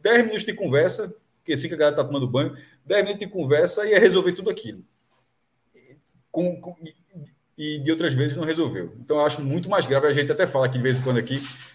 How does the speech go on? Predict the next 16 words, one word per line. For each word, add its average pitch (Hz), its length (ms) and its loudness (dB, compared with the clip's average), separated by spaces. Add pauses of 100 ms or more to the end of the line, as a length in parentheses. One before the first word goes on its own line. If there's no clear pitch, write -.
(100)
é, 110 640 4
o - 40 -10
pi-, 240 200 -6
o - 120 -6
pior, 180 320 6
assim, 139 160 -2
pra, 220 140 -2
foi 269 160 -4
o 320 60 -14
Claudio, 262 320 0
pra 185 100 4
mim 185 100 -4
o 208 80 -12
pior 214 140 -2
foi - 160 -6
Claudinei. 117 640 -6